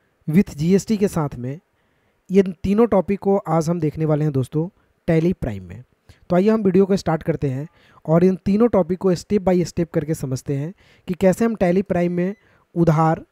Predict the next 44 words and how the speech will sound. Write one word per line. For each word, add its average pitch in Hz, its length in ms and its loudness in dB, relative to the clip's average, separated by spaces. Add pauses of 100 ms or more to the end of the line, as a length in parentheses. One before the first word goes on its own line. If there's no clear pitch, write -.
(300)
क्रेडिट, 175 280 4
परचेज 175 380 0
और 175 100 6
सेल्स 156 280 -2
की 160 100 -2
एंट्री 143 260 -2
करेंगे, 156 440 -4 (400)
उस 165 120 -4
पे 185 140 4
जीएसटी 151 400 0
चार्ज 160 260 0
करेंगे 160 440 -2 (420)
और 190 200 4
इंटरेस्ट 196 480 0
कैलकुलेट 170 440 0
करके 151 420 -6 (360)
कैसे 175 260 2
हम 214 180 2
उसे 185 180 -2
पे 165 200 -2
करेंगे। 143 480 -6 (460)
तो 202 80 2
इन 233 180 -2
चीज़ों 208 300 0
को 214 340 2 (120)
हम 190 120 -2
डिक्लेयर 190 540 2
आज 160 320 0
आपको 160 440 -2
डिटेल्स 170 440 -2
में 147 100 -2
बताएंगे। 90 440 -12 (800)
तो 233 60 4
इसके 240 240 0
लिए 254 120 2
मुझे 226 220 2
कुछ 233 220 -2
फीचर्स 196 420 -4
को 202 160 0
यस 160 240 0
करने 175 260 0
होंगे 170 240 0
टैली 135 260 -4
में। 151 180 -8